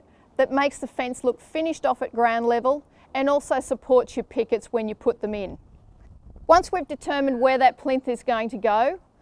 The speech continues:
I'm gonna mark around the post and then cut a block in order to fix the plinth too. The plinth we're using for this job is made out of treated pine, and it's treated to prevent against rot or insects.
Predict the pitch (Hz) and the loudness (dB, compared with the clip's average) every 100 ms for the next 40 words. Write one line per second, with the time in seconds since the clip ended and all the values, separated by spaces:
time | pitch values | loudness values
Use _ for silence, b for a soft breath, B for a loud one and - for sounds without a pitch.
0 | b b - 269 269 262 277 320 320 285 | b b -4 2 4 4 4 4 4 4
1 | 254 233 - 277 226 381 - - - _ | 2 -2 -2 2 4 2 -4 -20 -20 _
2 | b b - 247 247 - 269 247 202 320 | b b -4 -2 -4 -2 0 0 0 4
3 | 254 311 - - - - - 247 247 233 | 6 6 2 -20 -20 -16 -4 0 0 0
4 | 233 - 240 - 220 - 233 220 - - | -4 -6 -8 -6 -8 -4 -6 -6 -10 -4
5 | 208 - - - - - - - - - | -4 -4 -12 -20 -20 -20 -20 -20 -20 -20
6 | - _ _ - - 339 349 - 311 311 | -20 _ _ -10 0 0 0 0 2 4
7 | 285 269 262 262 220 240 - 226 220 247 | 2 0 -2 -2 0 -2 -2 2 2 2
8 | - - 254 254 269 269 262 233 - 277 | -6 -2 -2 2 2 4 2 0 0 2
9 | 233 226 - 214 202 185 - - - - | 2 -2 -2 -2 -2 -6 -12 -20 -12 -2
10 | 247 240 - - 285 277 254 - 262 262 | -2 -2 -6 0 0 0 -6 -6 -6 -4
11 | 214 240 240 233 214 - 220 240 247 247 | -2 -2 -2 -2 -4 -6 0 8 8 6
12 | - - 226 - 220 220 208 165 - - | -8 0 0 0 -4 -4 -4 -6 -6 -20